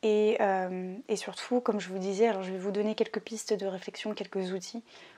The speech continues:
pour justement comment, euh, comment leur annoncer, euh, vos, vos violences par exemple, et, euh, comment, euh, comment faire face à leur éventuelle réaction. Ça, je reviendrai un petit peu plus tard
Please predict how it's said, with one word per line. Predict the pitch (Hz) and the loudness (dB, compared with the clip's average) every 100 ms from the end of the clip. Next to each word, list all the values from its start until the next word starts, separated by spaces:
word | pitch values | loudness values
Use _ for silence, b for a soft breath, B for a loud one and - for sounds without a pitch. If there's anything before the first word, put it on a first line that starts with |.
| _ | _
pour | - 220 | 0 0
justement | 202 202 - - 208 220 233 233 | 0 -4 -2 0 4 6 4 2
comment, | - 226 220 226 240 302 | 2 4 4 4 2 0
euh, | 214 196 190 185 196 190 202 254 B B B B B B _ _ _ _ | 0 2 0 -4 -8 -10 -12 -14 B B B B B B _ _ _ _
comment | - 226 226 240 233 | 0 4 4 4 4
leur | 208 196 185 - | 2 0 -2 -2
annoncer, | 214 202 196 - 220 - _ _ - | 0 0 -2 0 -2 -2 _ _ -12
euh, | 196 185 185 180 175 175 175 | -8 -6 -6 -8 -10 -12 -6
vos, | 180 185 185 | -2 -2 -2
vos | 175 | -2
violences | 180 175 190 220 220 | -2 0 0 -2 -6
par | 190 | -6
exemple, | 185 175 202 - - - | -6 -6 -8 -10 -12 -4
et, | 202 208 | 2 4
euh, | 202 185 | 4 2
comment, | - 190 196 208 190 | 0 -2 0 -2 -2
euh, | 180 - B B B B - | -4 -8 B B B B -4
comment | 208 208 | 0 0
faire | 196 202 | 0 -2
face | 226 220 | -2 -2
à | 196 | -2
leur | 185 | -2
éventuelle | 190 190 180 214 | -2 -2 -2 -4
réaction. | 196 196 180 - - - | -2 -4 -4 -8 -12 -14
Ça, | - 214 | 0 0
je | 190 | 2
reviendrai | 190 180 185 185 202 | -2 -2 -4 -2 -4
un | 190 | -4
petit | 175 - | -4 -6
peu | - | -6
plus | 196 - | -6 -6
tard | 208 202 | -8 -8